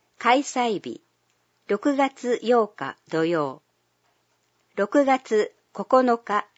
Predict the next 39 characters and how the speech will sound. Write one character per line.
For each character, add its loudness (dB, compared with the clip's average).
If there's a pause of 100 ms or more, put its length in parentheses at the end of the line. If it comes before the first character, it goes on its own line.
日 -6
曜。 -6 (1300)
会 2
場 2
は -6 (340)
い -4
ず 0
れ 2
も -8 (400)
石 -6
田 -4
ス -16
ポ 0
ー -6
ツ -12
セ -6
ン -6
タ -18
ー。 -20 (1500)
午 8
前 4
の -2
部、 -10 (640)
午 4
前 2 (160)
十 2
時 -2
か -8
ら -6
正 0
午 -4
ま -4
で。 -18 (1160)
午 6
後 6
の 0
部、 -6 (680)
午 4
後 2